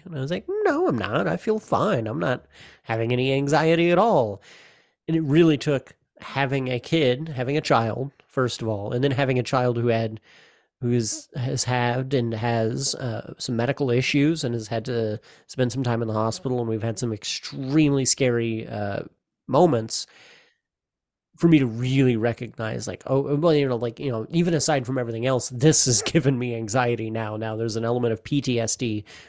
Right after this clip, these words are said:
uh, folded into this. Um, but also, yeah, no, there is underlying, like, some of these things that I have recognized as just a normal way of being are anxiety. And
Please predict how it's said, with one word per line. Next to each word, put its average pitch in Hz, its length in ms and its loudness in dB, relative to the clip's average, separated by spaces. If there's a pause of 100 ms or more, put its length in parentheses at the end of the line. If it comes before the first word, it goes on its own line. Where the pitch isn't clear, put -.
uh, 117 160 -2
folded 117 420 0
into 135 200 2
this. 110 300 -4 (300)
Um, 113 340 -4
but 131 120 4
also, 120 720 2 (400)
yeah, 113 340 0
no, 123 220 4
there 131 200 4
is 120 140 0
underlying, 120 640 -4
like, 123 180 -4
some 156 200 4
of 139 40 4
these 131 180 0
things 135 200 0
that 117 120 -2
I 120 80 0
have 127 140 0
recognized 120 640 -2
as 123 140 -2
just - 240 -4
a - 20 -4
normal 123 420 2
way 120 180 4
of 110 140 -6
being 170 380 2 (100)
are 139 200 0
anxiety. 117 800 -2
And 113 280 -8